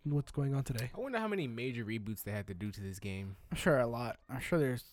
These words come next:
Speaker 3: pretty significant
Speaker 2: Throughout
Speaker 3: amount of
Speaker 2: the
Speaker 3: change.
Speaker 1: So,
Speaker 2: those
Speaker 1: I mean,
Speaker 2: eight
Speaker 1: it's crazy
Speaker 2: years it was in
Speaker 1: because, uh,
Speaker 2: development.
Speaker 1: people, I mean, people still have the slightest of hope because people were, you know, the other crazy part is, I just remembered reading about the article too, was that they were saying, "Hey,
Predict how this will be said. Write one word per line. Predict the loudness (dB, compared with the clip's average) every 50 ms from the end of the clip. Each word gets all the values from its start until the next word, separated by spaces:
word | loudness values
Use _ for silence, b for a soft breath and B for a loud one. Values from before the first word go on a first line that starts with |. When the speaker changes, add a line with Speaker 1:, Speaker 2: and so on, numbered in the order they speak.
| _ -10 -4
Speaker 3:
pretty | -2 0 2 2 0
significant | -2 -4 -4 -2 -2 -2 0 -2 -2 -2 0 0
Speaker 2:
Throughout | 2 2 2 2
Speaker 3:
amount | 0
of | -2 -2
Speaker 2:
the | -2
Speaker 3:
change. | 0 2 10
Speaker 1:
So, | 12 12 12 12
Speaker 2:
those | 12 12
Speaker 1:
I | 12
mean, | 12 12
Speaker 2:
eight | 12
Speaker 1:
it's | 12 12
crazy | 12 12 12 12
Speaker 2:
years |
it | 12
was | 8
in | 12
Speaker 1:
because, | 12 12 12 12 12
uh, |
Speaker 2:
development. | 10 10 12 10 12 12
Speaker 1:
people, | 10 10 10 8
I | 8 10
mean, | 12 10 10 10 6 0 -4 0 4
people | 4 10 10 10 12
still | 12 12
have | 12 12
the | 10 8
slightest | 8 10 10 12 12 12 12 12
of | 10 12
hope | 12 12 12 12 8 4 4
because | 4 8 10 12 12 12 10 8 2 -4 4
people | 4 6 8 10 12
were, | 12 12 12 10 8 B B B B B B B B B B
you | 6 8
know, | 10 10
the | 12 12
other | 12 12 12
crazy | 12 12 12 12 12 12
part | 12 12 12 12 12
is, | 12 12 12
I | 12 12
just | 12 10 12
remembered | 12 12 12 12 12 12 12 12
reading | 12 10 10 10
about | 8 8 8
the | 8
article | 8 8 8 8 6 6
too, | 10 12 12 12 12
was | 12 12 12
that | 12 12 12 12
they | 12 12
were | 12 12
saying, | 12 12 12 12 12 12 12 12
"Hey, | 12 12 12 12 12 12